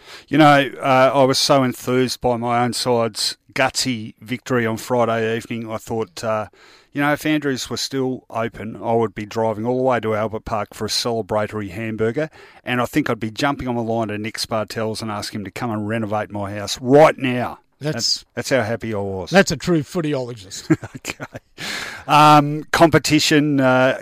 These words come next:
Speaker 1: goes on. Uh, just a quick reminder, what's this week's competition?
Speaker 2: Big hair. Big, beautiful hair.
Speaker 1: Long, shiny, well, I'm not gonna try and misquote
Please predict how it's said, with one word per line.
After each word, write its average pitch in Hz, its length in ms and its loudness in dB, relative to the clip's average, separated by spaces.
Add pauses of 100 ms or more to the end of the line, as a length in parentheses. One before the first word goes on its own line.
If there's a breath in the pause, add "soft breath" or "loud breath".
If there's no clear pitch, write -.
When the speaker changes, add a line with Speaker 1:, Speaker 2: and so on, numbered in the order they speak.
Speaker 1:
goes 131 320 4
on. 139 300 6
Uh, 127 240 2
just 120 220 -6
a - 20 -14
quick - 260 -2
reminder, 131 380 4
what's 131 260 0
this 127 240 -4
week's 127 220 -2
competition? 123 760 -8
Speaker 2:
Big 220 220 4
hair. 135 420 0
Big, 240 460 4
beautiful 180 420 0
hair. 131 380 -4 (520)
Speaker 1:
Long, 117 380 0
shiny, 113 580 -2
well, 110 400 0
I'm 113 220 -4
not 120 160 -4
gonna 104 220 -8
try 107 240 -4
and 98 280 -12
misquote 110 520 -4